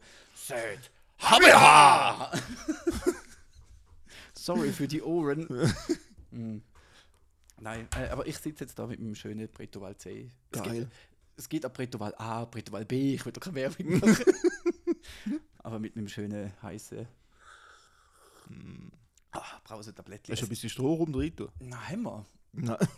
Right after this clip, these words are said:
Speaker 2: <laughs> Wir wissen nicht, warum.
Speaker 1: Worum?
Speaker 2: <laughs> Oh.
Speaker 1: Rum.
Speaker 2: Oh, Rum.
Speaker 1: Rum.
Speaker 2: Warum der Rum?
Speaker 1: Warum der Rum? Ja. Ich hoffe, ihr habt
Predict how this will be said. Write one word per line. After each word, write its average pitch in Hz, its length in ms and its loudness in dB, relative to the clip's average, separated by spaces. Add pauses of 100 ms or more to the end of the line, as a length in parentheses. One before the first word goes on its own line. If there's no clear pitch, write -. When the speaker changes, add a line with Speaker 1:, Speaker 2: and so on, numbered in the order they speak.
(160)
Speaker 2:
<laughs> - 300 -8 (100)
Wir 269 200 -8 (100)
wissen 139 180 -8
nicht, 139 160 -4
warum. 156 340 -4 (840)
Speaker 1:
Worum? 156 720 -4
Speaker 2:
<laughs> 160 280 4 (200)
Oh. 185 420 -6 (880)
Speaker 1:
Rum. 135 420 -14 (300)
Speaker 2:
Oh, 113 40 -12
Rum. 117 380 -16 (460)
Speaker 1:
Rum. 104 480 -18
Speaker 2:
Warum 107 360 -12
der 110 120 -12
Rum? 120 260 -12 (140)
Speaker 1:
Warum 190 600 -4
der - 120 0
Rum? 170 440 -6 (680)
Ja. 101 160 -14 (500)
Ich 127 80 -10
hoffe, 123 280 -12
ihr 104 240 -10
habt 107 300 -16